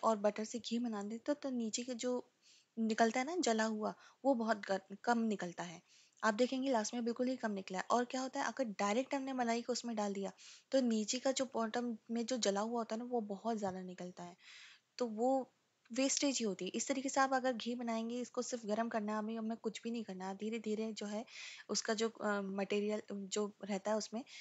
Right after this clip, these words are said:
वो ज-, नीचे जलने में अलग से आ जाएगा और हमें इसको अच्छे से जला लेना है।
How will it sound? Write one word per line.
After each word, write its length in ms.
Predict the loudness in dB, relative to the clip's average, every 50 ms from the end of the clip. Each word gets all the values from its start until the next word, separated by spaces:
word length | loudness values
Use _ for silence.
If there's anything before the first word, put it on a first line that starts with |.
| -16 -12 _ 0
वो 300 | 2 4 4 2 0 -4 -10
ज-, 340 | -6 -2 0 0 0 -2 -2 0
नीचे 280 | 0 2 2 2 0 2
जलने 280 | 4 4 4 4 2 0
में 120 | 0 2
अलग 200 | 2 2 2 0
से 140 | 0 0 -2
आ 80 | -2 0
जाएगा 300 | 0 -2 -2 -2 -2 -4
और 200 | -2 -2 -2 0
हमें 220 | -2 -2 -2 -4
इसको 220 | -4 -4 0 -2
अच्छे 280 | -2 -2 -2 -4 -4 -4
से 140 | -2 -4 -4 -2
जला 260 | 0 0 0 0 0
लेना 240 | -2 -2 -4 -6 -8
है। 200 | -8 -10 -10 -12